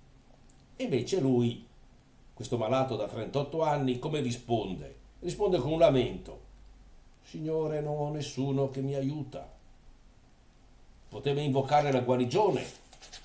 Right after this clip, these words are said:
e invece si lamenta. Al lamento Gesù reagisce con un ordine immediato, forte, perentorio:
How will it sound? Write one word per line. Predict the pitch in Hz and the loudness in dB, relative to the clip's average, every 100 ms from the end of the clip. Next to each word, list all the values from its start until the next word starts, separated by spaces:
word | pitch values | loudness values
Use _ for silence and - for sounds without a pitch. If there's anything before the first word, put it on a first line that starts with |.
| - - | -12 2
e | 208 | 4
invece | 208 127 104 98 107 | 4 2 -2 -6 -4
si | 117 | -2
lamenta. | 107 104 101 87 - - - - - - - - - - - - - - - - - - | -2 -4 -6 -8 -10 -10 -12 -20 -20 -20 -20 -20 -20 -20 -20 -20 -20 -20 -20 -20 -20 0
Al | 135 | 6
lamento | 170 202 226 - 190 | 6 6 2 0 2
Gesù | 131 143 160 | 2 0 0
reagisce | 143 123 160 143 131 | 0 0 -2 -2 -2
con | 117 120 | 0 0
un | 110 | 2
ordine | 135 135 131 117 | 0 0 0 0
immediato, | 107 113 98 135 123 87 | -2 -6 -2 0 -2 -6
forte, | - 135 135 123 - | 0 4 4 2 -8
perentorio: | 110 110 95 156 127 90 80 | -6 -6 -2 0 0 -2 -8